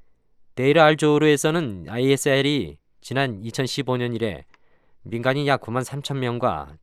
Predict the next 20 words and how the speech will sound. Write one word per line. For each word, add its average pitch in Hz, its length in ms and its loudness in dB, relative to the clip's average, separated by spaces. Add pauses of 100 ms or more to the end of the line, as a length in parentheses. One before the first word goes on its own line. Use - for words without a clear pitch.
(100)
정부군 117 420 -6
다수를 101 460 -6
포위하고 120 400 -2
있었습니다. 92 640 -8 (1500)
데이르 147 300 2
알 127 300 2
조르 127 540 -2 (140)
주변 131 400 -2
지역은 123 340 -2
모두 101 400 -6 (140)
아이에스아이엘이 117 920 -2
장악하고 107 480 -8
있습니다. 90 540 -8 (1400)
아이에스아이엘이 156 720 4
수도로 151 300 -2
삼은 156 220 -4
라카는 110 640 -4
현재 123 300 -4
미군이 120 420 -6
지원하는 123 600 -4